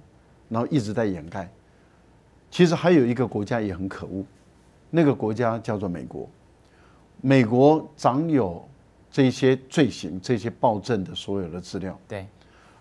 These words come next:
Speaker 1: 而当日本的政府、日本很多的人极力的掩盖，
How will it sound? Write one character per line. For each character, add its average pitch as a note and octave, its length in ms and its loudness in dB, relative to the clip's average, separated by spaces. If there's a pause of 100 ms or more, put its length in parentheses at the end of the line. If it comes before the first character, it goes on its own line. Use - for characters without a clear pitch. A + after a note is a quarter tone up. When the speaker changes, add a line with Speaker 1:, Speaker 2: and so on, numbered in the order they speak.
Speaker 1:
而 C#3 200 6
当 F#3 280 2
日 F#3 160 6
本 F#2+ 320 0 (120)
的 A#2+ 120 0
政 C3+ 240 0
府、 - 300 -10 (320)
日 E3 160 4
本 B2+ 180 2 (540)
很 G2 260 -2
多 C#3 160 2
的 A2+ 140 0
人 F#2 320 -6 (480)
极 C#3+ 300 0
力 G3 180 2
的 G#2 140 -2
掩 G2+ 280 -4
盖， G#2+ 240 -2